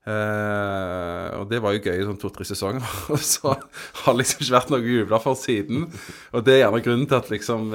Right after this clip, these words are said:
vikinginteressen tok mye, mye mer, eh, overhånd da. Og, eh, og, eh, jeg, jeg, nå begynner det å gå bra for Newcastle, men jeg, jeg er liksom ikke engasjert i det på samme måten. Og jeg tror jo det at det å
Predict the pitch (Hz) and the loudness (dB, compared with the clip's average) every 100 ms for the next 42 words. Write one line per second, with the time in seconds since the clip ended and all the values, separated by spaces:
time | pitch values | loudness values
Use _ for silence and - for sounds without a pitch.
0 | 110 101 - 120 127 113 101 - 107 104 | -2 -2 -2 -4 -2 0 -2 -2 -8 -4
1 | 104 104 98 98 101 95 101 98 98 98 | -2 -2 -2 -2 -4 -4 -4 -4 -2 -4
2 | 95 95 98 98 - - 107 127 160 170 | -2 -4 -4 -6 -6 -2 0 0 -2 -2
3 | 95 92 98 98 98 95 92 90 90 - | -4 -2 -2 -2 -2 -2 -2 -4 -6 -8
4 | - - - - - - - 90 87 - | -12 -14 -18 -20 -18 -14 -10 -8 -8 -8
5 | - 69 - - - - - 90 90 90 | -8 -10 -10 -12 -12 -14 -14 -12 -12 -12
6 | 92 104 117 98 95 92 95 98 98 98 | -4 -2 0 -2 -4 -4 -4 -6 -8 -4
7 | 113 - 95 92 95 95 - 92 92 - | -6 -4 -6 -6 -6 -8 -8 -8 -8 -10
8 | 92 95 92 92 - - - - - - | -10 -8 -8 -10 -14 -20 -20 -20 -20 -20
9 | - - 104 104 - 110 110 120 101 104 | -12 -4 0 0 4 2 2 0 2 2
10 | 107 - 92 98 104 95 117 135 120 110 | 0 -4 -4 -4 -4 -4 -6 -6 -4 -6
11 | - _ - - _ - - - 135 143 | -8 _ -20 -20 _ -16 -8 0 4 4
12 | 117 117 120 - 107 - 117 95 107 104 | 6 4 4 -2 -8 -4 -6 0 0 2
13 | 110 | 0